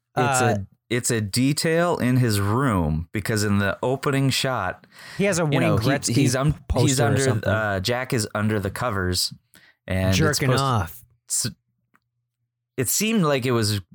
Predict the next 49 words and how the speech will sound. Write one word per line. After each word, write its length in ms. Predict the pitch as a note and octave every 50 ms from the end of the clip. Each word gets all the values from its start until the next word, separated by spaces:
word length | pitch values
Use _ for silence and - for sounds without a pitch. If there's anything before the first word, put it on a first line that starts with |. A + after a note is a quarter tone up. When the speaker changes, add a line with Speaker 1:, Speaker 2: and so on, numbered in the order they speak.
| -
Speaker 1:
being 240 | - B2 A#2+ A2+ A2+
set 180 | A2 - A#2 A2
up 140 | A2 G2+
like, 240 | - G2 F#2 F2+ - -
oh, 180 | - D#3 D3+ B2+
this 220 | A#2+ C3 B2 -
is 80 | D3 A#2
a 60 | B2+ B2+
little, 480 | B2 B2 A#2+ A#2 A2+ A2 A2 - - _
little, 500 | A2+ A2+ A2+ A2 G#2+ G#2 G2+ G2+ G2+ G2
uh, 320 | F#2+ F#2 F2+ F2+ E2+ - -
or 160 | F2 F#2 F2+
this 200 | F#2 A#2 A2+ -
is, 140 | G#2+ G2 G2+
like, 140 | G2 F#2 F#2+
a 40 |
boy's 400 | E2+ - A2 A2 A2 G#2+ G2 F2
Speaker 2:
A 60 | - G#2
Speaker 1:
room 260 | G2 F2+ E2+ E2 D#2+
Speaker 2:
kid's 300 | E2 - C3 B2 A2+ G#2
room, 300 | G#2 G#2 G2+ G2 F#2+ G2+
yeah. 120 | G#2 G2 F#2+
Speaker 1:
or 60 | G2
something. 520 | F#2 - G2 F#2 F2+ - F2+ F2 E2+ F2 -
And 140 | - G#2+
there's 160 | G#2 G2+ G2 -
hockey 480 | - - - E3 F3+ F3+ - D3+ C3+
players 440 | A2+ - - A2 G#2 G2+ G2+ G2 F#2 - -
all 260 | - A2+ A#2 A2+ A2+ A2+
over 220 | A2+ G#2+ G2+ G2+
the 120 | F#2 F#2
wall. 640 | F2+ F#2 G2+ A#2+ D#3+ E3 - - - - - _ _ _ _ _ _ _ _ _ _ _ _ _ - - - _ _ _ _ _ _
That's 520 | G#2 G#2 A2 A#2 D#3+ E3 F3 F#3 F3+ - -
the 220 | C#3 C#3 C3+ C3+
only 460 | C#3 D#3 D#3+ E3 D#3+ D#3 D#3 D3+ C#3
clue. 640 | A#2 - - - E3 D#3 G#2+ F2+ D#2+ D#2+ D2+ D#2+ - - _ _ _ _ _ _ _ _ _ _ _ _ _ _ _ _ _ _ _ _ _ _ _ _ _ _ _ _ _ _
Speaker 2:
Yeah, 440 | G#3 B3 C4+ A3 E3 C#3+ D3 D3+ D3
but 260 | C#3+ C3 F#3+ G3 G3+
I 100 | G3+ G#3+
mean, 180 | A3 A3+ A3
I 200 | A3 E3+ G#3 A3
s-, 180 | A3+ G#3+ - -
I 240 | G#3 - G3+ A#3 A#3+
thought 280 | - - C4 A#3+ A#3+
that 140 | - G#3+ G3+
was 140 | F#3+ F3+ D#3
just 320 | - F#3 F3 A#2+ B2+ A#2+
decoration 880 | G#2+ C#3+ E3 F3 - E3+ D#3+ C3+ C3 C#3 D#3 E3 E3 - - F3 D#3+ D3
for, 600 | C3 - - F3 E3+ D#3+ D#3+ D#3 D3 C#3 B2+ -